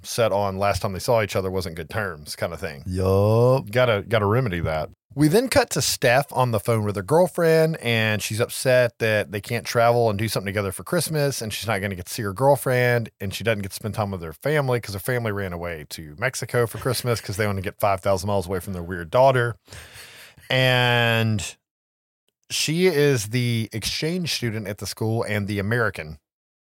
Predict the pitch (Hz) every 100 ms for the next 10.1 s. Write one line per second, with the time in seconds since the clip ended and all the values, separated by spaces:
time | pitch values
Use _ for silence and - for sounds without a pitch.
0 | _ _ - 120 - - - - 127 139
1 | 135 - 117 95 123 156 135 165 165 143
2 | 123 123 127 - - 202 208 - 101 -
3 | 151 165 160 185 170 160 123 123 117 107
4 | 120 131 120 120 120 - 113 104 101 -
5 | 98 90 - - 247 - 147 151 151 147
6 | 143 98 - - - - - - - -
7 | _ _ _ _ _ _ - - - 165
8 | 170 156 156 139 131 135 127 117 123 110
9 | 107 127 127 120 110 110 98 101 85 -